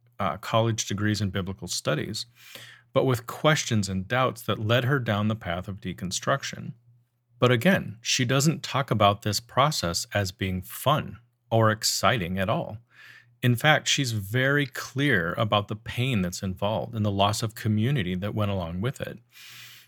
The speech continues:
At the end of the day, it wasn't something that she could ignore or turn her back on, right? It was growth in a new direction, and she felt like she had to do it. Uh, she had to see where it was taking her and what was being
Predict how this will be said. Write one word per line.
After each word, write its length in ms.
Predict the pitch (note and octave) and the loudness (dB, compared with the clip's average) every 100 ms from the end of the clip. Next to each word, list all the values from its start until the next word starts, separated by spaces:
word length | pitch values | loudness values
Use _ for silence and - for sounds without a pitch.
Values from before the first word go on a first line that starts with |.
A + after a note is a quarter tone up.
| _ - | _ -2
At 140 | B2 | 2
the 80 | C3+ | 4
end 100 | D3 | 6
of 60 | |
the 80 | E3 | 4
day, 300 | A2 B2+ C3+ | 4 4 4
it 100 | A2 | 4
wasn't 360 | A2 C3 D3 C#3+ | 4 4 4 2
something 340 | - A#2+ B2 | 2 2 2
that 160 | A2+ A#2 | 0 0
she 180 | - A2+ | -2 -2
could 180 | A#2 | -2
ignore 760 | G2 F#2 G2 C3+ F3 D#2 A#2+ B2 | -2 0 2 4 4 2 0 -2
or 160 | - A2+ | -2 -2
turn 240 | - G#2+ | 2 0
her 140 | G2+ F2 | 0 -2
back 400 | F#2 A#2+ F3+ - | 0 0 0 -4
on, 340 | - - C3 - _ | -8 -8 -10 -12 _
right? 220 | G2+ A2 - | -2 -2 0
It 100 | C3 | 0
was 200 | B2+ F#2+ | 0 0
growth 420 | G#2+ A#2 D3+ D3 | 2 4 4 2
in 100 | A#2+ | 4
a 60 | |
new 140 | A2+ A#2+ | 4 4
direction, 560 | G#2 F2+ G#2 - - | 2 0 -2 -2 -4
and 120 | F#2 F2+ | -4 -4
she 140 | - | -4
felt 180 | A2+ C3+ | -2 -2
like 140 | A2+ | -2
she 160 | - F#2+ | -4 -6
had 400 | - - C#3 B2+ | -8 -4 -4 -4
to 100 | F#2+ | -6
do 380 | F2+ - D#3 B2 | -8 -2 0 2
it. 220 | E2 - _ - - - - - _ - | -2 -6 _ -20 -20 -20 -20 -20 _ -6
Uh, 240 | G#2+ G2 | -4 -2
she 220 | - - | 0 0
had 320 | A2 - C#3 | 0 0 0
to 60 | C3+ | 0
see 240 | B2 - | -2 0
where 320 | A#2+ G#2 G2+ G2 | 0 0 0 0
it 60 | |
was 180 | G2+ G#2 | -2 -6
taking 420 | - A2+ A2+ F#2+ | -4 -4 -2 -4
her 280 | F2+ D#2 - | -4 -4 -4
and 200 | A2 G2+ | -4 -2
what 220 | G2+ - | -2 -2
was 240 | B2 G#2+ - | -2 -4 -4
being 300 | F#2+ F#2 | -2 -2